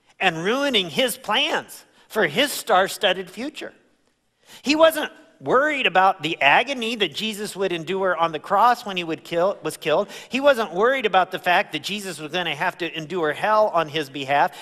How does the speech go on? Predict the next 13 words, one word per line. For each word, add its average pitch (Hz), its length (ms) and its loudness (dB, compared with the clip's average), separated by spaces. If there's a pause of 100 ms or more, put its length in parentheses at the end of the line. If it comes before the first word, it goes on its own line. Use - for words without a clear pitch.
He 262 160 -4
was 277 140 -4
just 220 260 -2
concerned 190 480 -4
that 180 120 -6
this 226 200 -6
would 233 240 -2
upset 190 460 2
his 156 180 -4
own 196 300 -4
carefully 196 480 -4
planned 185 440 -6
agenda. 196 560 0